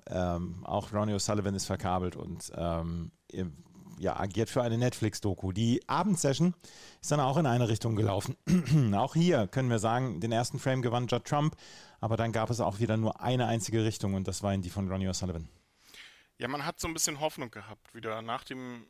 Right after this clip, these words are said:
Speaker 2: äh, Ende des, äh, der ersten Session und nach dem ersten Frame der zweiten Session, hey, vielleicht wird es doch noch ein richtig, richtiges Match, ähm, aber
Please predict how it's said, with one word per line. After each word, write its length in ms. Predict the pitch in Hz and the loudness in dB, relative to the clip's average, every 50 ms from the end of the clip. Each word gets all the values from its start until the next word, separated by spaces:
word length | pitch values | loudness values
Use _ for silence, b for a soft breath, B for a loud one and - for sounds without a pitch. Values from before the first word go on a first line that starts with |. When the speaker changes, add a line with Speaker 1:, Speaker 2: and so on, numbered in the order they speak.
| - - | -16 -14
Speaker 2:
äh, 480 | 120 117 113 113 107 - - - 113 | -14 -12 -12 -14 -16 -18 -12 -8 -6
Ende 220 | 131 143 151 151 135 | -6 -6 -6 -6 -6
des, 260 | 131 127 123 - - | -6 -6 -6 -6 -6
äh, 340 | - 139 113 113 113 113 117 | -8 -8 -8 -8 -6 -6 -6
der 160 | 117 117 101 | -6 -6 -4
ersten 240 | 104 120 123 - - | -4 -4 -4 -4 -4
Session 480 | - - 139 135 - - 143 135 139 - | -6 -6 -6 -6 -6 -8 -10 -12 -14 -14
und 240 | - 127 127 - - | -14 -14 -14 -10 -8
nach 180 | 117 127 - | -8 -8 -8
dem 160 | - 131 117 | -10 -12 -12
ersten 340 | - - 123 127 - - 127 | -10 -8 -6 -4 -4 -6 -6
Frame 300 | - - 139 139 143 143 | -8 -6 -4 -2 -2 -2
der 140 | 131 120 113 | -2 -4 -2
zweiten 380 | - - - 123 143 160 - 139 | -2 -2 0 0 0 0 -2 -4
Session, 520 | - - 135 131 - 139 127 127 131 131 | -6 -4 -4 -4 -4 -6 -6 -8 -12 -14
hey, 400 | - - - 160 165 175 165 156 B B B B B B B B B B B | -12 -8 -6 -4 -2 -2 -4 -4 B B B B B B B B B B B
vielleicht 440 | - - 143 139 135 143 - - - | -10 -2 0 2 2 2 0 -4 -8
wird 140 | 135 - | -8 -8
es 120 | 139 117 - | -6 -6 -4
doch 140 | 131 131 131 | -4 -6 -6
noch 180 | 135 117 113 120 | -6 -8 -8 -8
ein 60 | 117 | -10
richtig, 500 | 107 123 - - 123 123 - - - - | -10 -10 -12 -14 -14 -14 -14 -14 -14 -14
richtiges 480 | - - 123 127 - 127 113 113 - - | -12 -10 -10 -10 -8 -8 -6 -6 -6 -4
Match, 480 | 120 120 127 151 - - - - - - | -4 -4 -4 -4 -4 -6 -8 -8 -8 -6
ähm, 440 | - 123 123 120 120 123 120 117 - _ - | -4 -2 -2 -2 -2 -4 -6 -10 -12 _ -2
aber 540 | 123 117 117 120 127 123 120 120 120 117 | 0 2 2 2 2 2 2 2 0 -2